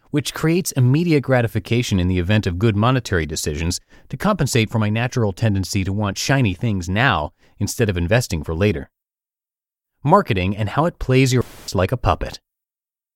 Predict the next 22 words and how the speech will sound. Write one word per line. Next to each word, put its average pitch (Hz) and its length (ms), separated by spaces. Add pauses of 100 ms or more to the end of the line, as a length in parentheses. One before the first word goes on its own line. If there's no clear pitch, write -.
(220)
The 160 100
thing 294 160
about 190 180
all 139 220
of 139 80
these 127 180
cognitive 120 520
biases 101 600
is 107 180
that 110 160 (340)
even 180 200
if 147 140
you 104 260
don't 160 240
round 139 260
them 143 120
up 147 180
and 117 140
get 123 160
control 123 340
of 131 80
them, 139 200